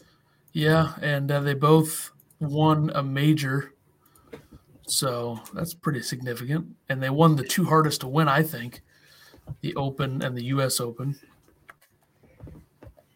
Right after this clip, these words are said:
Golf's in a good spot, though, moving forward, you would think.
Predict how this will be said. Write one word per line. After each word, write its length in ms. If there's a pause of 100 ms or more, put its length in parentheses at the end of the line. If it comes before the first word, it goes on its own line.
(680)
Golf's 320
in 60
a 20
good 160
spot, 300
though, 100
moving 320
forward, 220
you 100
would 120
think. 300